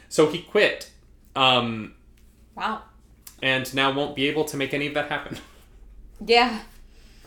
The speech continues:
Speaker 1: Um, so, uh, the, the reason I wanna talk about this, 'cause, um, I, don't do it, Hero of Wind, don't do it.
Speaker 2: <laughs>
Speaker 1: Um, uh,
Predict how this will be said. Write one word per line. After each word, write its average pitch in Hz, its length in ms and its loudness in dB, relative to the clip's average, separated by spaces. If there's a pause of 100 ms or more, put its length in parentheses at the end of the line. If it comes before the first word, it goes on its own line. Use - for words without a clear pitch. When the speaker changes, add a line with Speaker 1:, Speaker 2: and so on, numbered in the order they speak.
(560)
Speaker 1:
Um, 156 360 6 (160)
so, 185 380 6
uh, 147 440 4 (560)
the, 202 260 2
the 170 140 -2
reason 285 240 2
I 170 100 4
wanna 131 140 2
talk 117 140 0
about 113 120 -2
this, 113 160 -2
'cause, - 280 -4 (400)
um, 139 420 4 (1120)
I, 127 320 0 (220)
don't 117 220 0
do 107 120 -2
it, 92 160 -6
Hero 95 240 -4
of 90 100 -10
Wind, 92 300 -12
don't 101 200 -8
do 240 200 0
it. 277 320 2
Speaker 2:
<laughs> 247 100 0
Speaker 1:
Um, 131 380 6 (100)
uh, 131 640 6